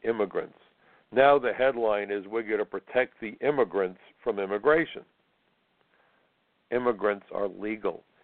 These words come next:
Immigrants don't need protection from immigration. Immigrants need protection from the gangs of foreign nationals who've come into the country and live in their communities and threaten their safety and threaten the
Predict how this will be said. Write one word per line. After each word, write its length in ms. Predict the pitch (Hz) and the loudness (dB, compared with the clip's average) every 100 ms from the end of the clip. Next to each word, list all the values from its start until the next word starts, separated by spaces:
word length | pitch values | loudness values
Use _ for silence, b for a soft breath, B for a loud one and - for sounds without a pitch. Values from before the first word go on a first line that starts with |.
| - | -4
Immigrants 500 | 131 131 104 120 101 - | 0 2 2 0 2 4
don't 280 | 127 139 | 4 2
need 240 | 123 123 - | -8 -10 -8
protection 800 | 101 95 - 131 113 - 98 95 | -10 -8 -2 -2 -2 -10 -16 -10
from 200 | 113 104 | -8 -6
immigration. 800 | 107 101 92 127 135 - 107 104 - b b b - | -4 -4 2 4 4 0 -6 -6 -10 b b b 0
Immigrants 580 | 147 175 135 107 110 - | 2 4 2 2 -2 -4
need 240 | 123 123 - | -8 -6 -6
protection 760 | 113 - 156 151 - 117 117 - | -6 2 2 2 -4 -10 -10 -6
from 200 | 120 110 | -6 -6
the 80 | |
gangs 600 | 107 98 139 151 123 123 107 - | -8 -2 0 2 -2 -6 -14 -6
of 140 | 117 - - | -6 -4 4
foreign 440 | 131 131 127 120 | 6 6 4 0
nationals 800 | 131 147 151 - 110 104 107 104 _ b b b | 0 0 0 -4 -4 0 0 -2 _ b b b
who've 220 | 131 113 | -6 -4
come 240 | - 139 131 | 0 0 2
into 260 | 131 120 | -2 -4
the 140 | 120 117 | -4 -2
country 560 | - 147 131 120 113 | 0 0 0 -4 -4
and 160 | 113 117 | -4 -2
live 180 | 120 107 | -2 -2
in 100 | 117 | 0
their 180 | 117 117 | 0 0
communities 640 | - 110 98 98 104 101 | -4 -6 -4 -4 -4 -6
and 120 | 110 - | -10 -4
threaten 380 | 101 92 - | -2 -2 -2
their 160 | 95 110 - | -2 0 2
safety 420 | 123 156 - 95 B B 123 | 2 2 -2 -8 B B 0
and 180 | 131 | 0
threaten 320 | - 131 131 | 4 2 2
the 100 | 131 | -4